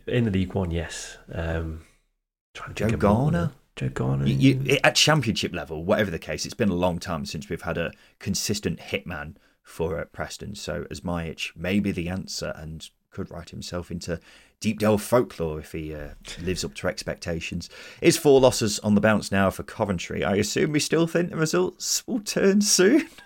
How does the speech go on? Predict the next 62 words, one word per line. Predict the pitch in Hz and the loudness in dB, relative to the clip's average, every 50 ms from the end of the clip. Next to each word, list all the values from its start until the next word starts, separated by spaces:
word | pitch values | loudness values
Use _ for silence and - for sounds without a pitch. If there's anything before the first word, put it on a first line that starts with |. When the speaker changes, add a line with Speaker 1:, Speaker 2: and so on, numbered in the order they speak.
| - | -20
Speaker 2:
<laughs> | - _ _ _ - | -20 _ _ _ -4
Speaker 1:
I | 117 117 | -4 0
did | - 139 131 | 2 2 2
see | - - 117 | 4 4 2
a | 110 | 2
stat, | 95 - - - 127 110 107 - - - - - | 2 0 2 4 4 4 4 0 -4 -8 -4 0
um, | 104 98 95 92 92 90 90 90 - - - | 2 4 4 4 2 0 -2 -4 -6 -8 -10
uh, | - - - - - 78 82 80 | -8 -8 -6 -6 -4 -4 -4 -4
about | 92 - 110 107 - 90 | -2 -2 -2 -2 -2 -2
big | - 107 95 - - | -2 -2 -2 -2 -2
chances | - 104 98 98 92 - 95 85 | 0 0 0 0 -2 -4 -4 -2
being | - 92 90 87 | 0 -2 0 0
missed | 90 87 - - | -2 -2 -2 -2
by | 98 87 | -4 -4
strikers, | - - - 104 92 85 - - 90 | -2 0 0 0 0 0 0 -2 -4
and | 82 90 | -2 -2
Matty | 98 87 - - 101 | -4 -4 -4 -6 -4
God | - - 92 87 | 0 0 0 0
and | 85 82 | 0 -2
Haji, | 80 90 92 - 90 85 | -2 -2 -2 -2 -2 -4
Haji | 82 85 90 92 85 85 | -2 -2 -2 -2 0 0
Wright | 82 82 85 85 80 80 | 0 0 0 -2 -2 -2
and | 82 | 0
Eddie | 85 85 85 78 | 0 0 0 0
Sims | - - - - 90 85 82 80 - | -2 -4 -2 -2 -2 -2 -2 -4 -2
were | 90 85 | -2 0
all | 82 85 82 85 | 0 0 0 -2
up | 82 - | -2 -2
there, | - 85 80 80 - - - - | -2 -2 -2 -2 -4 -8 -8 -6
um, | - 85 82 82 82 82 85 | -4 -2 -2 -2 -2 -4 -4
which | 82 - - | -6 -4 -4
tells | - - 92 85 82 85 | -2 0 0 0 0 0
you | 85 82 | -2 -2
of | 78 80 - | -2 -4 -4
the | - 85 80 78 | -4 -4 -4 -4
Speaker 2:
Mm. | - - - _ _ _ _ - | -6 -12 -20 _ _ _ _ -2
Speaker 1:
issues | - - - - 101 85 90 | -2 0 2 2 0 0 0
in | 85 | -2
front | - - 101 - | -2 -4 -6 -6
of | 90 - - | -6 -6 -2
goal. | - 90 92 95 92 | 0 0 2 2 2
I | 87 | 2
know | 87 85 | 0 0
Haji | 87 90 85 85 | 0 -2 0 -2
Wright | 87 87 87 | -2 -2 -4
took | - - - - - - | -6 -8 -10 -10 -8 -2
both | - 101 92 80 - | 0 0 2 2 0
his | 95 82 | -2 0
goals | - 90 85 82 82 80 - | 2 2 2 2 0 -2 -2
relatively | - 95 90 87 - 92 82 85 | -2 0 0 0 -2 -2 -2 0
well, | 90 92 98 | -2 -2 -2
but | - | -2
he | 92 | -4
couldn't | - - - - | -2 -2 -4 -2
really | 82 85 82 80 | -2 -2 -2 -2
miss | 80 87 98 - - - - - | -2 -2 -2 -2 -2 -4 -6 -6
them | - - 82 85 101 101 95 - - | -4 -2 -2 -2 -2 -4 -6 -8 -8
because | - 87 - 90 | -8 -6 -4 -2
they | 85 82 | -2 0
were | 82 82 | 0 0
open | 82 - - 82 | -2 -2 -4 -6
goals. | 78 78 78 80 - | -4 -4 -4 -4 -6